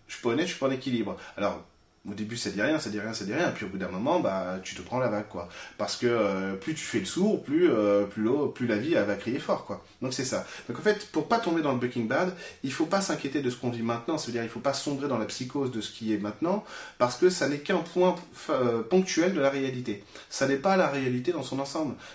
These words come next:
C'est-à-dire que deux mille dix-neuf, euh, faut pas commencer l'année en se disant, deux mille dix-neuf, euh, ça commence mal, ou, euh, ah, putain d'année, euh, super, ah, bravo, euh,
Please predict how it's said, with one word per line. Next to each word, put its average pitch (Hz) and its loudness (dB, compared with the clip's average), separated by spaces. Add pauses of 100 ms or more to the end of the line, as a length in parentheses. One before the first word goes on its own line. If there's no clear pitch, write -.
C'est-à-dire 156 -2
que 139 2
deux 127 2
mille 131 4
dix-neuf, 143 2 (100)
euh, 113 0
faut 135 0
pas 160 4
commencer 127 0
l'année 123 0
en 143 0
se 123 -4
disant, 135 0 (300)
deux 117 2
mille 123 4
dix-neuf, 143 2
euh, 104 2
ça 117 -4
commence 117 -4
mal, 151 4
ou, 123 0
euh, 95 2
ah, 98 2
putain 110 -4
d'année, 143 0
euh, 135 2
super, 135 0
ah, 87 0
bravo, 135 2
euh, 92 4